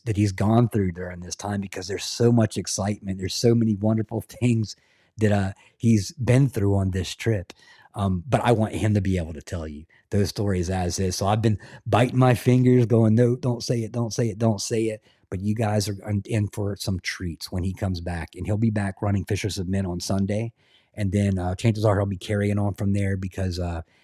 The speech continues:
he's only got one more event that he's gotta do, or one more place that he has to be. That's gonna be next weekend. So, um, you know, I may pop on occasionally as he's on the road, but at this point,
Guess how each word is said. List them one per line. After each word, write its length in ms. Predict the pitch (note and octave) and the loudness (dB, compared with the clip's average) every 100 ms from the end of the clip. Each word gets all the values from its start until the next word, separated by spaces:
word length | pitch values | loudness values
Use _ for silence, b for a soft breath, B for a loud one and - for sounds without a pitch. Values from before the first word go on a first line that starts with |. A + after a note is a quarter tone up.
| b | b
he's 180 | - G#2+ | 0 2
only 180 | A2 A2 | 4 2
got 200 | G#2 A2 | 0 -2
one 260 | A2 A#2+ | 4 4
more 220 | C3 B2+ A#2+ | 6 6 6
event 280 | G2+ A2 | 4 0
that 100 | G#2+ | 0
he's 100 | G#2 | -4
gotta 240 | F#2 G2+ G2+ | -2 0 0
do, 380 | F#2+ F2 F2 - - | -2 -2 -4 -8 -6
or 100 | G2 | -2
one 160 | G#2+ | 4
more 120 | A#2+ | 4
place 300 | G#2 A2 G#2+ | 2 0 0
that 80 | - | 0
he 60 | G2+ | -4
has 200 | F2+ F#2 | -4 -6
to 100 | G2+ | -10
be. 340 | F2 E2+ E2 B B B | -10 -10 -10 B B B
That's 200 | G2+ F#2 | -6 -2
gonna 140 | A2 | 0
be 160 | G2+ G#2 | 2 2
next 320 | G2+ G2+ - | 2 0 -4
weekend. 540 | G2 F2 - E2 E2+ b b b | -6 -6 -6 -8 -8 b b b
So, 260 | - G2+ F#2+ | -2 0 2
um, 280 | F#2 F2+ - | 0 -2 -4
you 140 | B2+ | -2
know, 100 | F#2+ - | -2 0
I 80 | |
may 200 | A2 A2+ | 4 4
pop 300 | A2 A2+ G#2 | 4 0 0
on 100 | A#2 | 0
occasionally 560 | G#2 - G#2 G#2 G#2 G2+ | 0 0 0 0 0 0
as 100 | F#2 | 0
he's 120 | G2+ - | -4 -2
on 200 | A2 G#2 | 0 0
the 100 | G2+ | 0
road, 360 | F2+ F2+ F2 F2 | 0 -2 -4 -8
but 120 | F#2 | -10
at 100 | F2 | -8
this 180 | G#2+ G2+ | -8 -8
point, 360 | - G#2+ G#2 | -8 -8 -8